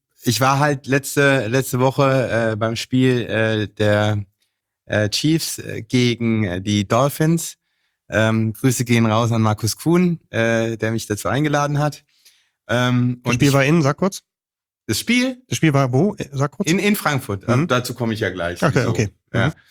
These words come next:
Speaker 1: Und, äh, ich wollte, ähm, dieses ganze N F L in Deutschland Thema einfach auch nochmal in unserem Podcast festhalten. Es hat jetzt nicht, äh, ähm, zu sehr rechtliche, äh, äh, Schnittmengen, sondern mehr so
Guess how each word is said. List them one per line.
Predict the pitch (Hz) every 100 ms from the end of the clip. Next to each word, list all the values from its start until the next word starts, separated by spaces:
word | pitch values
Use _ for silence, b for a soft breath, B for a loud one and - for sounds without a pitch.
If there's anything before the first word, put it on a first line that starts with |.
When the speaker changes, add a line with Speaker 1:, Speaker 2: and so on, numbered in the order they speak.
| B B _
Speaker 1:
Und, | 131 131 131
äh, | 135 131
ich | 135 127
wollte, | 160 165 -
ähm, | 139 143 139 135 135 113 -
dieses | 123 127 127
ganze | 139 151 147 151 139 135 -
N | - 139
F | 147 127
L | 127 131
in | 131 123
Deutschland | 123 131 139 123
Thema | 131 127 120 113
einfach | 123 127 123 113
auch | 120
nochmal | 127 123 117 113
in | 110
unserem | 117 113 110
Podcast | 151 - 143 131 -
festhalten. | 131 - 135 131 135 131 b b b b
Es | - 123
hat | 147 139
jetzt | 131
nicht, | 139 160 160 - - -
äh, | 139 139 127 120 123
ähm, | 123 110
zu | - 160
sehr | 143 151 147 135
rechtliche, | 139 147 147 151 139 147 143 143 139 -
äh, | 131 135 131 - 127 131
äh, |
Schnittmengen, | - 143 143 - 135 139 139
sondern | 127 123 120 120
mehr | 117 117
so | 113 110 107